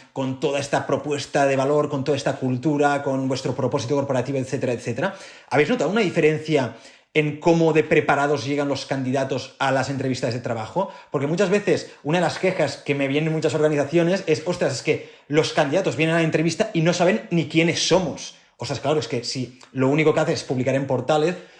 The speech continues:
portales tal vez no conozcan tu marca, no sepan quién eres.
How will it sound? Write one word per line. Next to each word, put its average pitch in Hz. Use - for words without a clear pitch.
portales 151
tal 143
vez 160
no 156
conozcan 170
tu 147
marca, 123
no 139
sepan 165
quién 131
eres. 113